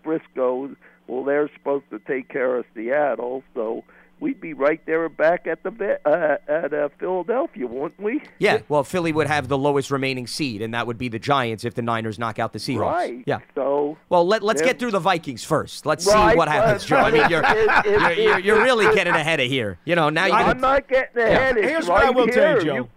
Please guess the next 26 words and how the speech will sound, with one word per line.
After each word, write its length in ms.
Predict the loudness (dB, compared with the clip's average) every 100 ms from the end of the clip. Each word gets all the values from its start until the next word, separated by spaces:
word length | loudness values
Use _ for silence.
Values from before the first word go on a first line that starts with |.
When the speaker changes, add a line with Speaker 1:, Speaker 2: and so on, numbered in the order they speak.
| -20
Speaker 1:
You, 80 | -20 0
Speaker 3:
We're 140 | 0
go-, 120 | 2
we're 120 | 0
gonna 140 | 2 2
let 180 | 2 0
you 80 |
go, 220 | 2 2 4
but 160 | 0
here's 200 | 0 -2
what 120 | -2
I 80 | -2
will 180 | 0 -4
tell 240 | -4 -6
you. 160 | -6 -8
And 100 | -8
Lance, 300 | -6 -8 -6
I'm, 240 | -8 -8 -12
I'm 240 | -12 -10
not 320 | -10 -10 -12
giving 240 | -12 -10 -8
out 140 | -8
any 140 | -10
trade 340 | -12 -14 -14 -14
secrets 460 | -12 -12 -12 -12
here. 240 | -12 -14